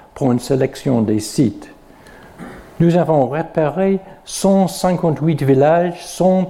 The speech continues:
quatre-vingt-quatre cimetières, trente kilomètres carrés des champs, de champs et plusieurs systèmes d'irrigation. L'occupation de certains de ces sites a été constatée par des méthodes ra-,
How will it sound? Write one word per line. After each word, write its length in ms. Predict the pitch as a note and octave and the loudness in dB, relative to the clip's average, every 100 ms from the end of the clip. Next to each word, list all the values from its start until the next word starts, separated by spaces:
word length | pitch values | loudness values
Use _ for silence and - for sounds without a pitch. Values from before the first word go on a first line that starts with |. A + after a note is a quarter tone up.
| - | -6
quatre-vingt-quatre 1300 | - D3+ - C#3 A#2+ D3 C#3 C#3 - E3+ D#3 - D#3 | -4 -4 -2 -4 -2 -2 -2 -2 -4 -4 -2 -2 -2
cimetières, 720 | B2+ - C#3 C3+ - D3+ D3 C#3+ - - | -2 -2 -2 -4 0 2 2 -2 -10 -10
trente 340 | - F3+ F3 | 0 0 0
kilomètres 500 | - D3+ C#3+ C#3 C#3+ C3 | 0 0 0 -4 -8 -8
carrés 460 | - C3+ C#3 E3 D#3 | -4 -2 0 -2 0
des 160 | A#2+ | -2
champs, 360 | G#2 - D#3+ C3+ - - - - - | -4 -2 0 0 -8 -16 -20 -8 -4
de 60 | |
champs 360 | A2+ D3+ E3 D#3 | -2 2 2 0
et 80 | C#3 | -2
plusieurs 500 | C3 - F3+ D3 D3 | -4 0 2 4 2
systèmes 480 | - - - B2+ B2 | 2 -6 -2 -2 2
d'irrigation. 840 | A#2 A2+ A2 A2+ A2+ - A2+ G#2+ G#2 - - - - - - | 2 2 0 -2 -4 -6 -8 -8 -10 -16 -20 -20 -20 -8 0
L'occupation 840 | C#3 - C#3 C#3 C3 - F#3 F3+ | 0 0 -6 -4 -4 -4 0 0
de 80 | A#2+ | 0
certains 480 | A2+ D3 C#3 F3 F#3 | 0 0 0 0 0
de 140 | C3+ | 0
ces 240 | G#2+ B2 A2 | 0 -2 -4
sites 420 | - E3 E3 - - - - | -2 -2 -2 -8 -20 -20 -4
a 160 | B2 D#3 | 0 0
été 260 | D3+ C#3 | 0 -4
constatée 720 | C#3 C3+ - - C#3+ - F3 | -2 -4 -4 -4 -4 0 0
par 240 | F3 C#3 A#2+ | 0 0 0
des 120 | A#2 | 0
méthodes 500 | B2+ C3+ - C3 A#2+ | -2 -2 0 0 2
ra-, 340 | A#2 C3 C3+ | 0 0 -2